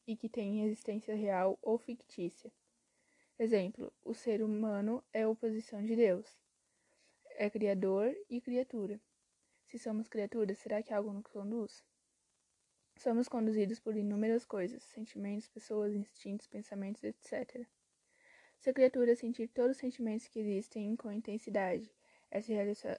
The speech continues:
relacionar com outras pessoas, é praticar atos bons ou ruins, é sofrer as consequências desses atos, das nossas escolhas. Se a criatura é estar no mundo por alguma razão, seja ela qual for,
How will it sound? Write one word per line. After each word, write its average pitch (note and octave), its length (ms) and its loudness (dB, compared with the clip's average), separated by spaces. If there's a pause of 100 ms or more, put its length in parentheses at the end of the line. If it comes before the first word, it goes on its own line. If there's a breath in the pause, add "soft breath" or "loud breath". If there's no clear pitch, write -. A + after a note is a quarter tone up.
(140)
relacionar G#3 640 -2
com A3+ 220 -4
outras A3 260 -6
pessoas, G3+ 580 -2
é G#3+ 120 -2
praticar G#3 720 -4
atos A3 220 -6
bons A3 300 0
ou A#3+ 80 2
ruins, A3 460 0 (400 soft breath)
é A3 80 -2
sofrer A3+ 380 0
as A#3+ 120 0
consequências A3 600 -6
desses A3 340 -2
atos, - 440 -4 (360 soft breath)
das G#3 180 -2
nossas G#3 320 -4
escolhas. G3+ 640 -8 (1160 soft breath)
Se - 100 -2
a B3 60 2
criatura A#3+ 480 0
é A3 160 -2
estar A3 280 -4
no A3 140 -2
mundo G#3 320 -2
por A3 180 -6
alguma G#3 400 0
razão, A#3 540 0
seja G#3+ 320 -2
ela G3+ 300 2
qual G#3+ 240 -4
for, - 280 -6